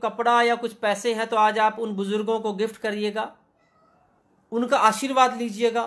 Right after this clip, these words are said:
ओए होए होए, आज के दिन आशीर्वाद मिल जाए किसी का, क्या बात है। अनंत अनंत गुना फल है दोस्तों। ये आज पूरा दिन आप कर सकते हैं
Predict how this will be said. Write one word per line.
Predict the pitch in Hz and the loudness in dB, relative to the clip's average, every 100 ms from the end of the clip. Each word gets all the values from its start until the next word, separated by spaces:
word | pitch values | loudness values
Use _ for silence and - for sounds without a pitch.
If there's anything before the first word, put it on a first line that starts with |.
| - | -4
ओए | 233 233 | 0 0
होए | 196 202 | 0 -8
होए, | 180 - - | -10 -14 -8
आज | 214 233 247 | -2 -2 -2
के | 285 | -10
दिन | 254 247 | -4 -2
आशीर्वाद | 214 254 254 247 233 | -2 -2 0 0 0
मिल | 233 220 | -4 0
जाए | 240 | 0
किसी | 233 196 220 | 0 -10 -8
का, | 214 202 - - - - _ _ _ - _ _ | -4 -4 -6 -16 -20 -20 _ _ _ -20 _ _
क्या | 185 220 | -4 -2
बात | 220 165 185 - | -2 -4 -6 -6
है। | 190 - _ _ _ _ | -14 -16 _ _ _ _
अनंत | 190 226 302 285 | 4 6 4 0
अनंत | 208 220 262 247 | 0 2 2 2
गुना | 208 214 | 2 2
फल | 196 196 190 | -4 -4 -4
है | |
दोस्तों। | 175 170 - 208 - _ _ _ _ _ _ _ _ _ _ _ _ 196 | -6 -10 -12 -18 -18 _ _ _ _ _ _ _ _ _ _ _ _ -4
ये | 302 359 | 2 4
आज | 262 302 359 | 8 6 6
पूरा | - 302 320 | 0 2 2
दिन | 320 311 302 - | 2 -4 -8 -2
आप | 247 269 - | -2 -2 -4
कर | 214 | -4
सकते | 202 180 - | -4 -10 -10
हैं | 202 247 | -12 -12